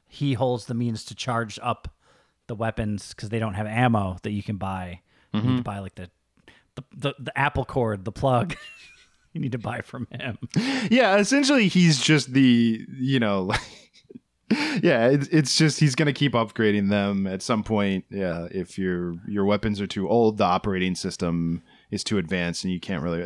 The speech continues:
Speaker 2: and they start slowing down the battery to get you to buy a new gun at some point.
Speaker 1: Right. <laughs>
Speaker 2: And you can't plug your
Speaker 1: Um,
Speaker 2: headphones in anymore without,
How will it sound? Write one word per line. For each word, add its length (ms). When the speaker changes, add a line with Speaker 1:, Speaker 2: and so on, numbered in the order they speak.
Speaker 2:
and 80
they 80
start 220
slowing 280
down 180
the 60
battery 640
to 80
get 180
you 60
to 60
buy 240
a 80
new 180
gun 300
at 120
some 200
point. 380
Speaker 1:
Right. 320
<laughs> 60
Speaker 2:
And 100
you 60
can't 220
plug 200
your 100
Speaker 1:
Um, 40
Speaker 2:
headphones 500
in 160
anymore 640
without, 560